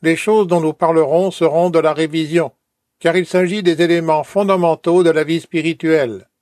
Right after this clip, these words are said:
Laissez-moi vous lire les versets neuf, dix et onze. Vous pouvez suivre pendant que je lis. Et ce que je demande dans mes prières,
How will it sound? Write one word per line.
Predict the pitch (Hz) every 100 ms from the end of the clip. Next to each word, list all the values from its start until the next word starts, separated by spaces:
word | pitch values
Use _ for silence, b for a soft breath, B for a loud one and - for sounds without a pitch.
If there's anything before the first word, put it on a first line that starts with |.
| _ _ _ -
Laissez-moi | 175 190 185 165 185
vous | 175 165
lire | 160 196
les | 170 156
versets | 156 - 156
neuf, | 147 175 185 151
dix | 156 185 -
et | 165
onze. | 170 151 104 90 - _ _ _ _ _ _ -
Vous | 156
pouvez | 180 196 180
suivre | - 208 185 160
pendant | 151 165 175 175
que | 170
je | 156
lis. | 156 131 101 _ _ _ _ _ _ _
Et | - 147
ce | 185
que | 226
je | 185
demande | 180 160 151 196 170
dans | 139
mes | 147 180
prières, | - 147 139 180 151 107